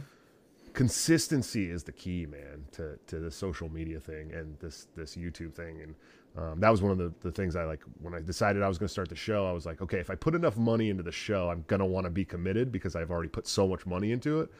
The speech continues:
Speaker 2: So I just bought everything I could, and then I'm like, "Well, gotta do it now." You know what I mean? <laughs>
Speaker 1: Yeah, I actually had, like, the same exact thing. Like, I started, I re-, record my audio on my phone.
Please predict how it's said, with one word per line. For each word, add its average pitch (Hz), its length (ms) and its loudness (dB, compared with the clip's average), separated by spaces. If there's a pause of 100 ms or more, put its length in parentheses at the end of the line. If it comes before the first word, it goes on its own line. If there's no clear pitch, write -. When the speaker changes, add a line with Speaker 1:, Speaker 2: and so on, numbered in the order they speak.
(240)
Speaker 2:
So 113 100 2
I - 20 8
just 113 120 8
bought 117 220 12
everything 110 280 8
I 101 80 6
could, 110 300 6
and 117 80 2
then 101 40 2
I'm 92 60 2
like, 87 160 -2
"Well, 92 80 2
gotta 104 240 4
do 131 140 10
it 143 60 6
now." 147 340 4 (100)
You 107 140 2
know 117 60 6
what 123 100 6 (100)
I 202 40 12
mean? - 240 8
<laughs> - 680 0 (240)
Speaker 1:
Yeah, 135 320 12
I 170 180 12
actually 196 380 12
had, 170 260 10
like, 147 260 6
the 139 120 10
same 143 560 8
exact 127 580 8
thing. 104 380 4
Like, 120 260 8
I 139 180 12
started, 151 440 10
I 131 80 10
re-, 131 280 8 (120)
record 135 380 12
my 131 120 10
audio 123 300 10
on 127 40 10
my 113 120 8
phone. 123 640 8